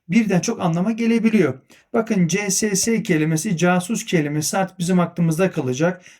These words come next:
Mesela bakın teşekkür kelimesi de buna benziyor. Teşekkür. Şekera, şükretmekten.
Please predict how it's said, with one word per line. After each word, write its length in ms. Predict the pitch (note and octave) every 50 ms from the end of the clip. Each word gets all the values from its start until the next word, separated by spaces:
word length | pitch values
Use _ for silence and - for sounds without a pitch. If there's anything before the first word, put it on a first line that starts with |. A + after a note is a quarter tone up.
| _ _
Mesela 480 | - G#3+ A3+ A3 - A3 G#3+ G#3+ G#3+ G3+
bakın 300 | A3 G3+ - F#3+ F3+ D#3+
teşekkür 680 | - F#3+ F#3+ F3+ - A3 F#3+ F#3+ - - - B3+ A#3+ -
kelimesi 580 | - B3 A#3 A3 G#3+ G3 F3+ E3+ - F3+ D#3
de 140 | D#3+ D3+ C#3
buna 280 | C#3+ D3 C#3+ C3 B2 C3
benziyor. 460 | C3+ C3+ C3 B2+ B2+ C#3 C3 B2+ B2+
Teşekkür. 800 | - F3 E3 - - A3 A3 - - - F#3+ D#3+ B2 - - - _ _ _ _ - - - - _ _ -
Şekera, 1000 | - - - A3 G3+ F3 D#3 D3+ - - A3 A3 A3+ A3+ A3 G3+ D#3 - - _ _ _ _ _ _ _ -
şükretmekten. 920 | - - - A#3+ G#3+ F#3 D#3 B2+ - - C#3+ B2 - - - B2+ A#2+